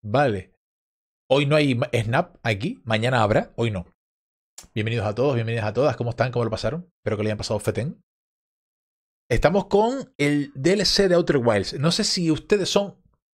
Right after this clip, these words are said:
Sí, sí, vale, juegazo, o sea que lo conoce, de puta madre.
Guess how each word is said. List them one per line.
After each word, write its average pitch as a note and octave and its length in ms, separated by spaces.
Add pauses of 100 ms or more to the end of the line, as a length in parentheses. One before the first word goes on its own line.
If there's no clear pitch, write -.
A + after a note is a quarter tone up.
(1600)
Sí, F3 540
sí, - 400
vale, C3 380
juegazo, B2 480
o - 40
sea F#2 140
que F#2 80
lo F#2 100
conoce, - 380
de F2 80
puta F#2 220
madre. - 320